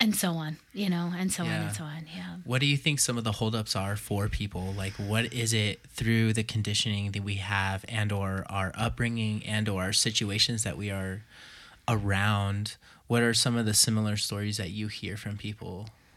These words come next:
Speaker 1: This is always challenging for me because I've heard thousands and thousands of stories, right?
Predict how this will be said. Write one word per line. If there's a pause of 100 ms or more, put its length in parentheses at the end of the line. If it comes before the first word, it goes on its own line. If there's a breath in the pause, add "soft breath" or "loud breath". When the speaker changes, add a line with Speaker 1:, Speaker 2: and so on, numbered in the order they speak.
(420 soft breath)
Speaker 1:
This
is
always
challenging (100)
for
me
because
I've
heard
thousands
and
thousands
of
stories,
right?